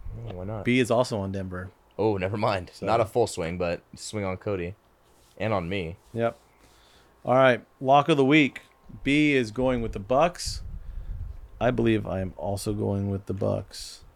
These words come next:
Speaker 2: Yeah, I'm going with the Bucks. Okay, Morg.
Speaker 1: I'm gonna take the Rams.
Speaker 2: They need to win bad.
Speaker 1: Yeah,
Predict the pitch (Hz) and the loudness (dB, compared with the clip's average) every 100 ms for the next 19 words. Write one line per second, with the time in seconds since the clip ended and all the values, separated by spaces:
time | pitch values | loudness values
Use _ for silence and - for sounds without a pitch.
0 | _ - - - - 104 110 117 104 90 | _ -20 -20 -16 -4 0 2 2 2 -2
1 | 82 76 - - - _ _ _ - - | -6 -8 -10 -20 -20 _ _ _ -20 -20
2 | - - _ _ _ - - - - - | -20 -20 _ _ _ -18 -16 -18 -20 -20
3 | - - - - - - - - - - | -20 -16 -12 -12 -12 -14 -12 -12 -14 -16
4 | - - - - _ - - 110 110 117 | -20 -18 -18 -18 _ -14 -6 -2 -2 -2
5 | - - - - - - - - - - | -6 -12 -14 -14 -12 -12 -14 -18 -20 -20
6 | - - _ 131 117 - 95 85 87 87 | -20 -20 _ -2 0 2 2 2 0 -2
7 | - - _ _ _ _ _ _ _ _ | -4 -8 _ _ _ _ _ _ _ _
8 | - - _ - 123 123 107 104 90 92 | -20 -20 _ -2 4 4 4 0 -2 -2
9 | 90 87 - _ - 53 | -2 -6 -12 _ -16 -14